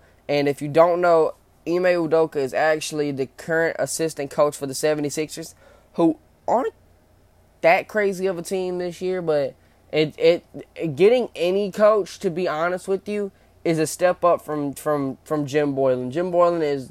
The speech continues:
possibly, I don't wanna say this, but possibly the worst coach in N B A history. Um,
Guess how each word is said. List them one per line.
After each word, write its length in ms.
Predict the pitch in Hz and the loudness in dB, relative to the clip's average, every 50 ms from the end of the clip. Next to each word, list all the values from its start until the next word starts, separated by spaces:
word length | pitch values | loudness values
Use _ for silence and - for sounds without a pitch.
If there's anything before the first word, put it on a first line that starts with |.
| - - | -16 -12
possibly, 720 | - 180 151 160 160 147 156 147 147 151 151 147 143 143 139 _ _ _ _ _ _ _ _ _ _ _ _ _ _ _ _ _ _ _ _ _ _ - | -8 -4 -2 -2 -2 -2 -4 -6 -6 -4 -4 -4 -4 -6 -8 _ _ _ _ _ _ _ _ _ _ _ _ _ _ _ _ _ _ _ _ _ _ 0
I 140 | 127 147 165 | 2 4 4
don't 160 | 165 160 160 | 4 4 2
wanna 200 | 156 156 151 143 | 2 0 0 0
say 200 | - 156 147 139 | 0 0 0 0
this, 200 | 135 135 131 127 | 0 -4 -6 -6
but 180 | - 143 127 - | -8 -10 -6 -2
possibly 480 | 160 139 131 131 - - - 135 131 | -2 -2 -2 -4 -6 -8 -8 -6 -6
the 80 | 117 120 | -6 -6
worst 300 | 117 131 127 117 - - | -6 -6 -6 -8 -8 -8
coach 260 | - 123 127 120 - | -6 -6 -6 -6 -8
in 80 | 123 123 | -10 -10
N 140 | 123 123 | -8 -8
B 120 | 120 120 127 | -8 -6 -6
A 140 | 127 127 123 | -6 -6 -6
history. 560 | 139 139 147 - - 143 143 143 143 139 139 _ _ _ _ _ _ _ - | -6 -8 -8 -8 -8 -6 -6 -6 -6 -8 -10 _ _ _ _ _ _ _ -6
Um, 400 | - 143 151 151 151 151 147 - | -2 0 2 2 2 0 -2 -6